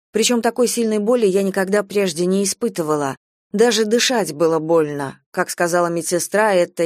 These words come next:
из-за двух сломанных ребер. «Отлично», простонала я. «Теперь еще и вздохнуть нельзя».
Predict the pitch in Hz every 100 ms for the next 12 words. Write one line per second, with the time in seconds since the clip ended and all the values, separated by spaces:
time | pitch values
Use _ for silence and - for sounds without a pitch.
0 | 165 147 160 160 190 190 - 175 170 165
1 | 170 202 190 143 139 - _ _ _ _
2 | _ _ _ _ - 240 - 208 202 190
3 | - 190 185 160 165 - _ - 180 -
4 | 180 165 156 156 156 151 139 _ _ _
5 | _ _ - - 247 262 208 - 214 208
6 | 190 175 196 190 165 147 - - 151 143
7 | 143 143 135